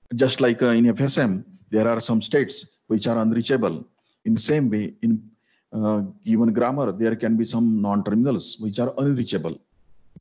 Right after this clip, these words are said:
Uh, uh, you cannot generate that, uh, non-terminal, uh, in during your derivation. Then second step is to remove the ambiguity from the grammar.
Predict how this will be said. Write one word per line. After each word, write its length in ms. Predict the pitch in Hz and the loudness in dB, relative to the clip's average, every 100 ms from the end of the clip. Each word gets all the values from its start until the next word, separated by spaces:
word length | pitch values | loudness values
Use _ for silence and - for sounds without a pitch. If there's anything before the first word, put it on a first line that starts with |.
| _ _ 98 | _ _ -4
Uh, 280 | 101 98 101 _ _ _ _ | -2 -2 -6 _ _ _ _
uh, 300 | 101 101 92 - _ _ _ _ - | -4 -2 -2 -6 _ _ _ _ -2
you 80 | |
cannot 440 | 113 123 117 - - _ 117 | 0 0 -2 -6 -20 _ -2
generate 500 | 120 117 127 123 113 | 0 2 2 0 0
that, 320 | 101 98 - - | -2 -2 -10 -8
uh, 120 | 107 | -2
non-terminal, 800 | 101 104 107 95 95 95 90 87 - _ - | 2 2 2 0 0 0 -2 -4 -10 _ -8
uh, 200 | 87 76 | -6 -2
in 280 | 110 110 101 | 2 2 2
during 240 | 110 101 98 | 2 2 2
your 240 | 98 98 | 0 0
derivation. 560 | 98 95 90 78 73 - _ _ - - _ - - - - - - - _ 113 | 0 0 0 -4 -10 -12 _ _ -20 -20 _ -20 -20 -20 -20 -20 -20 -20 _ 2
Then 360 | 123 131 - - _ _ | 2 2 -6 -20 _ _
second 280 | 117 110 123 | -2 2 2
step 220 | - 127 | 2 0
is 140 | 208 - | -2 -2
to 280 | 135 117 - | 0 0 2
remove 300 | 113 110 107 | 2 2 2
the 100 | 113 | 2
ambiguity 420 | 101 104 104 104 | 2 2 0 -2
from 260 | 104 101 101 | -4 -2 0
the 120 | 151 | -2
grammar. 540 | - 113 95 92 76 | -4 -2 0 -2 -6